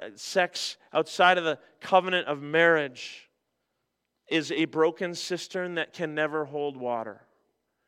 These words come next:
It, it is a broken cistern that will leave you thirsty. It will never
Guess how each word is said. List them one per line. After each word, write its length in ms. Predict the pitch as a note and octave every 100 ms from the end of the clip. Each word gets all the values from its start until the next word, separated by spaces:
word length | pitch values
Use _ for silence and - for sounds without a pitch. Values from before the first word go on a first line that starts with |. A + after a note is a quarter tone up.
| _ _ _
It, 200 | - F#3
it 160 | F#3 F#3
is 160 | F3+
a 100 | F3+
broken 480 | F3 F3+ G3+ G#3 G#3+
cistern 540 | G#3 - F#3 - F#3+ F3+
that 160 | E3+
will 200 | E3+ E3+
leave 400 | D#3+ F#3+ G3 F3 - -
you 360 | - F3+ F#3 F3+
thirsty. 760 | - - G#3 G3 F#3+ - F3+ - -
It 240 | F#3+ G#3
will 200 | G3+ F#3
never 640 | F3 F3+ F#3 F#3 G#3 G#3